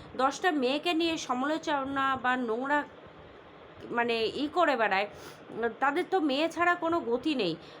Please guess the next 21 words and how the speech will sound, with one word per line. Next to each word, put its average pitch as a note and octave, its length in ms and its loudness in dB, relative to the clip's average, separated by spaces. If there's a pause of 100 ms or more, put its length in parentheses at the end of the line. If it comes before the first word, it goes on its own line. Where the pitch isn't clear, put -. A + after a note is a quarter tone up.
মানে, D4+ 340 2
ইতে E4 320 0
গিয়েছিল D4+ 460 -2
দেখলাম, C4 440 -2 (280)
ওই B3 140 0
যে A#3+ 380 4
দালালের, C4 520 4
আহ, A#3+ 380 2
মিট B3+ 240 -2
আপে D#4+ 200 -2
গিয়েছিল, C#4 360 -4
তখনও D4 380 0
মেয়েদের C4 460 2
পিছনে B3+ 320 -4
দৌড় A3 200 0
মেরে A3 220 2
বেড়াচ্ছে, D4 500 0
আহ, - 600 4
তোমার B3 360 4
ক-, A#3 380 2
লাইভ A#3 260 2